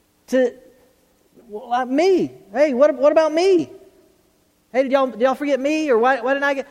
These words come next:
how come I, I deserve this? Why didn't I get that? That is the human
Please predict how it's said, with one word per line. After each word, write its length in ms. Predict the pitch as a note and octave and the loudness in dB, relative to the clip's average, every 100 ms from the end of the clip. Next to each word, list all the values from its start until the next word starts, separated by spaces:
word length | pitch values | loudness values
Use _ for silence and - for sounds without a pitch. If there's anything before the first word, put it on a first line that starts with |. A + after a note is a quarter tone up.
| _ | _
how 120 | C4+ | -4
come 160 | C4+ C#4 | -2 -2
I, 80 | - | 0
I 140 | F#3+ B3 | 0 0
deserve 340 | A#3+ C4 A#3+ | 0 -2 0
this? 180 | C#4+ C#4 | -4 0
Why 140 | C4+ | -2
didn't 120 | C4+ | -2
I 100 | C4 | -2
get 160 | C4 A#3 | -4 -2
that? 180 | B3+ A#3+ | -4 -2
That 180 | C4+ C4+ | -2 -2
is 220 | D4+ A3 | -6 -4
the 100 | B3+ | -6
human 640 | - - C#4 D4 C#4 B3+ | -6 -6 -4 0 0 -2